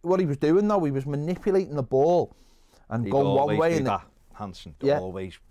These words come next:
Speaker 2: create the angle on the
Speaker 1: And,
Speaker 2: ball.
Speaker 1: um, this is what classy, they don't take chances. They're skillful,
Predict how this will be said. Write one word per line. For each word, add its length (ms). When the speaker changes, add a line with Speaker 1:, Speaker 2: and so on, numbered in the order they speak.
Speaker 2:
create 380
the 100
angle 320
on 100
the 80
Speaker 1:
And, 120
Speaker 2:
ball. 240
Speaker 1:
um, 160
this 180
is 60
what 200
classy, 500
they 100
don't 320
take 280
chances. 640
They're 80
skillful, 720